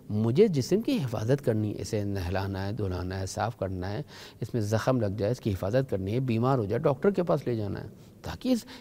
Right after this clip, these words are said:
اس، اس، اس بدن کے ذریعے سے میں موت کی دہلیز جاؤں، موت کے بعد یہ بدن کو چھوڑ دوں گا، میری روح آزاد ہو جائے گی۔ بالکل ایسے ہی جیسے آپ کی گاڑی، آپ گاڑی کی حفاظت کرتے ہیں،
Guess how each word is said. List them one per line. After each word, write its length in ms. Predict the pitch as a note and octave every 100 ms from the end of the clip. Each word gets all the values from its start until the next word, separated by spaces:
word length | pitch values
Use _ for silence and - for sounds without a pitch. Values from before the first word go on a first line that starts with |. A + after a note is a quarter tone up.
| -
اس، 200 | C3 - -
اس، 260 | C3+ C#3+ -
اس 180 | B2+ G#2
بدن 320 | G#2 G2+ A#2
کے 100 | F3
ذریعے 260 | F3+ A#2+ B2+
سے 120 | G3+
میں 160 | A#3 B3+ - - - C3 - D#2+ E2 D2 - - - - _ - -
موت 380 | A2+ A#2+ F3 -
کی 100 | C3
دہلیز 360 | A#2 C#3+ G3
جاؤں، 200 | A3+ B3+
موت 220 | F#3 B3+
کے 100 | -
بعد 120 | G3 G3+
یہ 80 |
بدن 260 | C3+ B2+ C3
کو 80 | B2
چھوڑ 240 | C#3 F#3+
دوں 160 | G#3+ B3+
گا، 140 | C4
میری 240 | D#3 C3 B2
روح 200 | A#2+ -
آزاد 200 | G#2+ -
ہو 100 | A2
جائے 180 | -
گی۔ 120 | - - - - - - - -
بالکل 260 | C3 D3
ایسے 180 | C3 A2+
ہی 40 | G#3+
جیسے 240 | F3 G#3
آپ 140 | F#3+
کی 120 | - B2+
گاڑی، 320 | A#2 C#3+ B2
آپ 160 | - A#2
گاڑی 240 | G2 G#2 A2+
کی 140 | C#3
حفاظت 400 | B2 F2 G#2+ C#3
کرتے 260 | F3 E3 E3+
ہیں، 200 | E3+